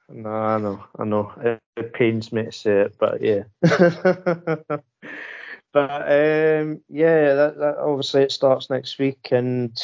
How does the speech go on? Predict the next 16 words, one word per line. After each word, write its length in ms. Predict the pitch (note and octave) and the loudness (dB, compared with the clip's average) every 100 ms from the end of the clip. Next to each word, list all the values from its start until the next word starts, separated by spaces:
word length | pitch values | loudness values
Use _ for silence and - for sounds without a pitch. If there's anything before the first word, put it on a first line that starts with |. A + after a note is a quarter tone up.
| - | 0
it 160 | C#3 C3 | 2 2
should 240 | - C#3+ | 2 2
be 80 | C3+ | 2
a 80 | B2+ | 2
good 180 | B2 B2 | 0 0
watch. 500 | C3 C3 B2+ - - | 2 4 2 -10 -8
And, 380 | B2+ A#2+ A#2 A2 - | -4 -4 -4 -4 2
um, 420 | A2+ A#2 A2+ G#2+ _ A#2 - _ _ _ _ _ _ _ - - _ _ | 2 2 -2 -6 _ -20 -20 _ _ _ _ _ _ _ -20 -20 _ _
I 140 | - C3 | -2 -2
hope, 500 | C3 G#3 G#3 E3 D#3+ _ _ _ | 4 4 4 -8 -18 _ _ _
obviously, 560 | F3 E3+ D3+ - D3+ C#3 | -4 -4 -4 -4 -4 -2
Europe, 440 | C3 C#3 C#3 C#3 | 0 0 0 -2
Europe 560 | - C#3+ C3+ B2+ C3 C3+ | -12 -16 -12 -4 -2 -2
can 200 | - C3 | -2 -2
do 160 | C3+ | 2
it. 120 | C#3 | 4